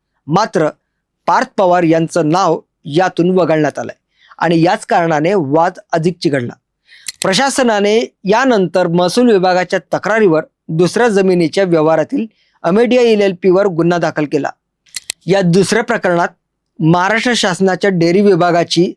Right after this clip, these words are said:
सरकारी जमीन खाजगी व्यक्तीच्या नावे चढवून बेकायदेशीर खरेदी विक्रीचा प्रयत्न करण्यात आल्याचं समोर आलं.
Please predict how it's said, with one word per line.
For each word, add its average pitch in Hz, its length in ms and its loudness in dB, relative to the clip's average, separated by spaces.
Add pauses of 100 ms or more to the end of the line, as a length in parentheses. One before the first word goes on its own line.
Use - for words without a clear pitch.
सरकारी 196 520 -2
जमीन 175 280 0 (500)
खाजगी 170 360 0
व्यक्तीच्या 214 420 0
नावे 190 320 2
चढवून 185 400 0 (380)
बेकायदेशीर 233 680 0 (140)
खरेदी 185 340 0
विक्रीचा 185 480 0
प्रयत्न 185 440 -2
करण्यात 175 440 -2 (100)
आल्याचं 160 360 0
समोर 175 320 -2
आलं. 131 180 -2